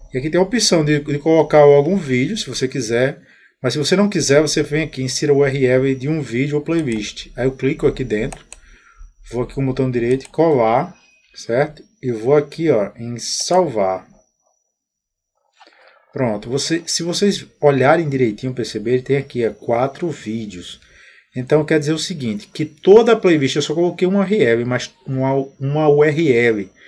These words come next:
mas toda a playlist está aqui nessa tela final. Então se uma pessoa chegar aqui e clicar, vai abrir a playlist com todos os vídeos.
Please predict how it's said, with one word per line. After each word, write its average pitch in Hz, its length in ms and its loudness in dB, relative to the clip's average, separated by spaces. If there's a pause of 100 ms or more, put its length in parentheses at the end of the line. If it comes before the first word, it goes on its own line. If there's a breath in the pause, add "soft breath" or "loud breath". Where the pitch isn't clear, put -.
(280 loud breath)
mas 127 280 0
toda 143 300 0
a 151 40 0
playlist 147 640 -4
está 139 320 0
aqui 170 340 -6
nessa 165 280 -2
tela 113 220 0
final. 107 320 -4
Então 139 220 2
se - 180 -6
uma 214 200 4
pessoa 127 500 0
chegar 131 260 0
aqui 110 460 -4 (460 loud breath)
e 160 120 2
clicar, 139 720 4 (360 soft breath)
vai 139 320 2
abrir 139 400 2
a 156 60 4
playlist 156 520 0
com 151 180 -10
todos 147 320 0
os 160 180 -4
vídeos. 117 680 -6